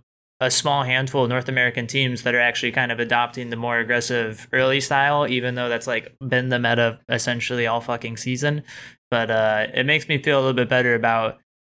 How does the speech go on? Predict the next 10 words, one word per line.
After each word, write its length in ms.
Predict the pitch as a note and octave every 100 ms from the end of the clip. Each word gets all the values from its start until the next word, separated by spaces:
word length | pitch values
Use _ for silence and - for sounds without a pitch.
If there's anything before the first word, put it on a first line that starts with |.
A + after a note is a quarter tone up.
| _
potential 380 | - - C3 B2+
success 400 | A2 A#2+ C3 A#2+
at 80 | B2
Worlds 440 | B2 A#2+ A#2 - - _ _ -
coming 320 | D3 C#3+ C#3
through. 420 | C3 B2 B2 B2 - - - _ -
And 220 | B2 B2
then 500 | B2 A#2+ A#2 G#2+ G#2 _ _ _ _ _ _ _ - - - - - - - _
G 200 | - C#3+
two 420 | C3+ D#3 C#3 C3+